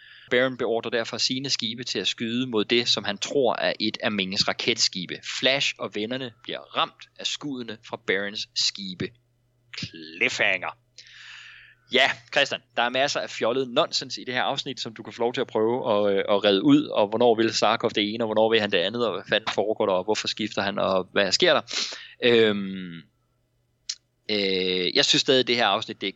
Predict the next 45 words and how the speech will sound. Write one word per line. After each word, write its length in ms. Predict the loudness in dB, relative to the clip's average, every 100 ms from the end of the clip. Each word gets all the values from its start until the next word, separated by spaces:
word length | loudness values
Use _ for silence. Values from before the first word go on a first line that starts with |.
| _
kicks 340 | -8 -6 -2 0
ass. 360 | 0 0 -2 0
Jeg 120 | -2 -2
vil 100 | 0
så 200 | 2 2 2
til 100 | 0
gengæld 160 | -2 -4
sige, 140 | -4
jeg 80 | -4
synes, 140 | -4
det 120 | -6 0
første 320 | 2 4 2
afsnit, 300 | 2 -2 -4
hvor 100 | -2
jeg 140 | -2
fornemmer 360 | -2 0 0 0
sådan 160 | -4
lidt 180 | -6 2
rundgang 440 | 2 2 0 -2 -8
i 60 | -8
den, 120 | -12 -14 -20 -18 -20 -6
og, 220 | 2 2 4
og 160 | 2
lidt 160 | 2 0
er 60 |
klar 280 | 0 0 0
til 160 | -2 -6
næste 300 | -6 -6 -6
step. 300 | -4 -2 -2 0
Det 20 |
er 20 | 0
også 140 | 0
lidt 120 | -4
fordi, 160 | -2 -2
deres 240 | -2 -4
mission 380 | -4 -2 -2 -2
lige 140 | -4 0
nu, 160 | 0 2
det 220 | 2 4
er 320 | 4 4 4 0
blot 340 | 2 4 4 -2
i 80 |
gåseøjne 600 | -2 0 2 2 0 -2 -2 -2
at 100 | 0
komme 400 | 2 2 0